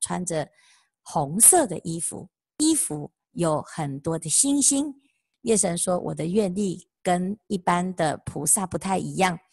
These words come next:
我专门呢，就是要破除这些恶道的众生、起不善业的众生、喜欢做坏事的众生。”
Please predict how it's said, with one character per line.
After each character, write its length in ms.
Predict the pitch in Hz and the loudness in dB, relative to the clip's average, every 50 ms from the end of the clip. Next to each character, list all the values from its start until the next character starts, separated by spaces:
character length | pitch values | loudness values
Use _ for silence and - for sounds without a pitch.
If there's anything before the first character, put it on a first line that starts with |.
| - - - _ _ | -20 -20 -20 _ _
我 120 | - 175 | 0 0
专 300 | 170 - - 233 240 247 | 2 6 6 6 8 8
门 240 | 247 202 170 156 160 | 6 4 4 2 0
呢， 240 | 165 160 156 151 151 165 | 0 -2 -2 -2 -4 -6
就 160 | - - 175 175 | -2 -2 2 2
是 220 | - - 170 160 | 4 2 2 0
要 180 | 165 175 165 165 | 0 0 0 0
破 320 | - - - 311 269 214 | 0 0 2 4 4 4
除 360 | - - - 170 160 160 175 - _ _ _ _ _ _ | 4 4 2 2 0 0 -2 -6 _ _ _ _ _ _
这 160 | - 196 190 | 0 0 2
些 280 | 180 - - 180 175 - - _ - | 2 2 2 2 0 0 -2 _ 0
恶 220 | - 339 254 - | 4 4 4 4
道 200 | - 202 - 139 | 2 0 -2 -2
的 120 | 147 151 | -2 -2
众 260 | 147 - 190 170 165 165 | 0 0 2 2 0 0
生、 340 | - - 165 160 165 180 180 _ _ _ _ _ _ _ _ _ | 0 2 2 2 0 -4 -8 _ _ _ _ _ _ _ _ _
起 300 | - - - 190 160 139 | 4 4 4 4 0 -2
不 180 | - - 190 214 | -2 0 4 6
善 320 | 202 - 320 285 254 220 - | 6 8 8 6 4 2 2
业 180 | - 269 233 196 | 2 2 2 2
的 140 | 170 156 151 | 0 -2 -2
众 260 | - 185 170 156 160 | 0 0 0 0 -2
生、 300 | - - 156 151 160 165 - _ _ | -2 -2 -2 -4 -4 -8 -12 _ _
喜 200 | - - - 165 | -4 -4 -2 0
欢 180 | 175 190 190 190 | 0 0 0 2
做 180 | - 202 185 170 | 2 2 2 2
坏 240 | 175 - 262 226 | 0 -2 -2 -2
事 220 | 185 - - - 175 | 0 -2 -2 -4 -4
的 140 | 156 143 143 | -6 -4 -2
众 260 | - - 147 143 151 | -2 -2 -2 -4 -4
生。” 260 | - - 147 143 160 | -4 -4 -4 -4 -6